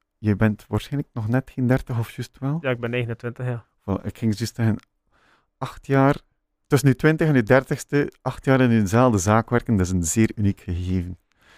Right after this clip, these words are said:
Speaker 2: Ja, het, het, eigenlijk, je deelt eigenlijk om het duur alles, eh, bij elkaar, hè. Problemen, liefde, leed. En, eh, daardoor ken je elkaar ook echt, ja,
Speaker 1: Mhm.
Speaker 2: eigenlijk heel goed. Dan weet je ook precies waar je aan iemand hebt. En wanneer dat iemand het bijvoorbeeld niet naar zijn zin heeft of niet lekker in zijn vel zit. Ik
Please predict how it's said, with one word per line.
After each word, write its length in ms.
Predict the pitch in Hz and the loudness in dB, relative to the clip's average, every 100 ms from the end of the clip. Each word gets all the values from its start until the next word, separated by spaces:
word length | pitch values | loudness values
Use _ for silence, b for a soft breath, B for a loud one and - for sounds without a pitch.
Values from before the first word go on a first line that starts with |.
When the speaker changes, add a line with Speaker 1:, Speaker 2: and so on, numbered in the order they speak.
| b | b
Speaker 2:
Ja, 120 | - 120 | -2 -2
het, 140 | 104 | -2
het, 300 | 113 107 - | -6 -8 -8
eigenlijk, 340 | 117 120 113 - | -4 -2 -4 -8
je 120 | 123 | -6
deelt 240 | 123 135 | 0 2
eigenlijk 300 | 131 120 123 | 4 2 -2
om 120 | 127 123 | -4 -6
het 80 | |
duur 180 | 127 131 | -2 0
alles, 320 | 127 139 127 | 2 2 2
eh, 160 | 127 120 | 0 0
bij 140 | 123 | 0
elkaar, 360 | 120 - 120 117 - | -4 -2 -2 -2 -2
hè. 160 | 131 | -4
Problemen, 760 | - 123 113 120 123 123 120 120 | -2 -4 0 0 0 -2 -2 -2
liefde, 440 | 113 120 - 117 | -4 -8 -6 -4
leed. 380 | 110 110 120 117 | -2 -2 -4 -8
En, 180 | 101 101 | -14 -14
eh, 140 | 98 98 _ _ _ _ | -14 -16 _ _ _ _
daardoor 240 | - 147 160 | -4 -2 -2
ken 140 | 151 | 2
je 80 | 156 | 2
elkaar 320 | 131 123 120 | 0 -2 -2
ook 140 | 117 - | -2 -6
echt, 220 | 117 - | -12 -12
ja, 300 | _ _ - | _ _ -6
Speaker 1:
Mhm. 60 | 113 | 0
Speaker 2:
eigenlijk 300 | 127 117 120 | 0 0 -2
heel 200 | 135 131 | 0 0
goed. 340 | - 147 - _ _ _ _ | -2 -8 -8 _ _ _ _
Dan 100 | - | -6
weet 120 | 123 131 | -2 -2
je 60 | |
ook 80 | 127 | -4
precies 300 | 143 - 147 | -8 -8 -4
waar 100 | 127 | 0
je 60 | 123 | 0
aan 100 | 127 | 0
iemand 240 | 127 120 | -2 0
hebt. 240 | 151 - - | -2 -2 -10
En 120 | 127 | -6
wanneer 200 | 120 123 | -2 -2
dat 140 | 120 127 | -2 -2
iemand 240 | 120 113 | -2 -4
het 80 | 107 | -8
bijvoorbeeld 300 | 104 117 123 | -12 -12 -8
niet 100 | 117 | -6
naar 80 | 107 | -6
zijn 140 | 117 | -6
zin 200 | 117 113 | -8 -4
heeft 200 | 113 - | -6 -6
of 80 | 110 | -10
niet 140 | 117 | -6
lekker 200 | 113 - | -6 -6
in 60 | 110 | -12
zijn 120 | 113 | -8
vel 220 | 113 107 | -4 -4
zit. 200 | 107 113 | -4 -10
Ik 80 | - | -12